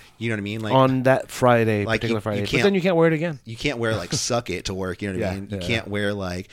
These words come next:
Speaker 1: "This job fucking sucks,
Speaker 2: Mm-hmm.
Speaker 1: but I'd rather not be here right now."
Speaker 2: Mm-hmm.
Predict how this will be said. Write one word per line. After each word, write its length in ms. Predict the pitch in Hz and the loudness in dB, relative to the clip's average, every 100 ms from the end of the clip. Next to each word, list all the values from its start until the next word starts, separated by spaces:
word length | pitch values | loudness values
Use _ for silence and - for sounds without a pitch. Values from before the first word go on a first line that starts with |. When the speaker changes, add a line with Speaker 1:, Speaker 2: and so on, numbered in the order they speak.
| - | -12
Speaker 1:
"This 140 | 139 | -6
job 360 | - 147 120 98 | -4 -4 -6 -4
fucking 260 | 135 104 - | -4 -4 -6
sucks, 600 | - 165 98 - - 120 | -4 0 -2 -4 -6 -4
Speaker 2:
Mm-hmm. 220 | 113 113 113 _ | -4 -8 -12 _
Speaker 1:
but 320 | - 82 92 - | -10 -10 -10 -14
I'd 160 | - 107 | -12 -10
rather 240 | 107 101 | -8 -8
not 220 | 92 80 - | -8 -10 -10
be 120 | 95 | -10
here 160 | 95 | -10
right 200 | 82 87 - | -10 -12 -12
now." 240 | 87 87 | -10 -6
Speaker 2:
Mm-hmm. 320 | 120 117 117 | -4 -4 -6